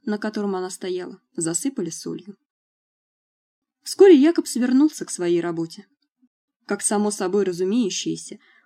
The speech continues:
предполагалось, что после короткого отдыха я присоединюсь к нему, но я приняла другое решение. Три дня я пролежала в постели, восстанавливая силы. Рано утром на четвёртый день,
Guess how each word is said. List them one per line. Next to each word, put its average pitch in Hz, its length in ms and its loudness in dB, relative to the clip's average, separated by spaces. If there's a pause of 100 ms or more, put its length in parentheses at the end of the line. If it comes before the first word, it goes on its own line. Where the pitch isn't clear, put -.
предполагалось, 214 840 -2 (160)
что - 200 -10
после 320 300 2
короткого 240 500 -4
отдыха 208 480 -4
я 208 160 -2
присоединюсь 247 680 0
к - 100 -12
нему, 165 280 -4 (300)
но 196 120 -2
я 226 180 2
приняла 190 400 -2
другое 165 380 -4
решение. 208 500 -12 (1080)
Три 302 180 10
дня 285 180 8
я 269 140 8
пролежала 202 480 0
в 190 100 -18
постели, 170 500 -6 (240)
восстанавливая 170 720 -2
силы. 170 400 -8 (800)
Рано 202 340 0
утром 202 340 -2
на 185 100 -2
четвёртый 208 500 -6
день, 170 240 -14